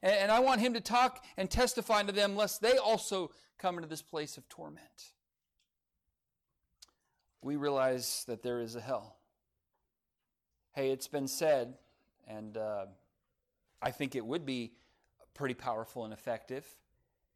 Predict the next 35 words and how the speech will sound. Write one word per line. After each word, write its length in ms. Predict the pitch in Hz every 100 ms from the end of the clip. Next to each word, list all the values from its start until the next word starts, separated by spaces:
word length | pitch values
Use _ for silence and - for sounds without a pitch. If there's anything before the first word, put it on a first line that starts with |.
| _ _ -
if 160 | 131
we 100 | 156
were 140 | 165 156
to 80 | 139
somehow, 680 | 180 170 160 151 139 127 - - _ -
you 100 | 131
know, 100 | 131 151
open 300 | 160 156 151
up 160 | 147
the 80 | 127
ground 580 | 123 151 160 151 131 127
and 220 | 127 123
be 160 | 147 156
able 200 | 139 123
to, 320 | - 131 120 - _ -
as 480 | 131 135 120 - - _ _ 120
just 300 | 135 156 -
for 180 | 156 139
a 60 |
few 240 | - 170 156
seconds, 600 | - - - 131 120 120
glimpse 760 | 117 156 175 165 - - - - _ _ _
and 140 | 131 135
see 640 | - - 208 185 151 117 - _ _ _ _ _ _ _ _ _
what 140 | 131
hell 220 | 131 143 127
is 120 | 131
really 180 | 135 120
like. 400 | 117 113 - - - _ _ _ _ _ _ _ _ _ _ _ _ -
Well, 220 | 117 120
we 120 | 135 156
don't 160 | 135
have 300 | 131 156 131
that 180 | 127 117
ability. 560 | 113 139 123 113 127